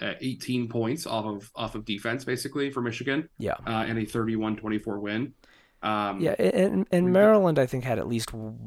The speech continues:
Speaker 2: from what I remember, one touchdown, maybe two that were, that were pushed along either by penalties or good field position or, or whatever. Um, and, and so, like, it,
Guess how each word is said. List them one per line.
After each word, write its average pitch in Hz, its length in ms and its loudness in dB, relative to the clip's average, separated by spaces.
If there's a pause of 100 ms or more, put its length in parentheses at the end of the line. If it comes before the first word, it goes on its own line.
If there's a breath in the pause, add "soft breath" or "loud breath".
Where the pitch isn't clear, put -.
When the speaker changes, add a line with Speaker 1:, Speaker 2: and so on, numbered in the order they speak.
(280)
Speaker 2:
from 113 220 -6
what 107 120 4
I 98 60 6
remember, 95 380 2
one 98 380 0
touchdown, 95 540 0
maybe 95 240 -4
two 92 400 -6
that 98 120 -4
were, 90 300 -2
that 95 140 -2
were 95 160 -4 (180)
pushed 135 300 0
along 104 260 4
either 95 160 0
by 85 140 -2
penalties 139 420 0
or 107 60 -4
good 92 180 -6
field 95 220 -4
position 95 380 -6
or, 87 80 -8
or 85 220 -6
whatever. 92 520 -2 (340 loud breath)
Um, 82 640 -4
and, 113 160 4
and 107 240 0
so, 110 220 2
like, 101 180 2
it, - 140 0